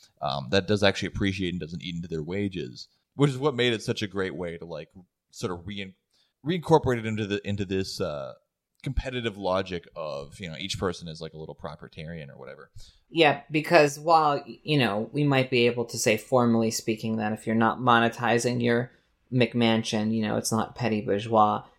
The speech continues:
Speaker 2: it clearly does create a small propertarian, like, outlook and, like, like, s-,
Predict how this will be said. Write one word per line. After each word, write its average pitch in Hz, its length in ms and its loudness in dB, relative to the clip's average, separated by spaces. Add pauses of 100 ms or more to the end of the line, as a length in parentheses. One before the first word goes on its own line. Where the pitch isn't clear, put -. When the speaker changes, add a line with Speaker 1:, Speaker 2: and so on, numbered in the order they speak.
Speaker 2:
it 123 140 -2
clearly 135 440 2
does 117 300 2
create 110 380 4
a 113 40 0
small 110 380 2
propertarian, 110 720 0
like, - 480 -8 (1040)
outlook - 640 0 (160)
and, 110 380 4
like, 117 400 -2 (480)
like, 113 240 -4
s-, - 240 -6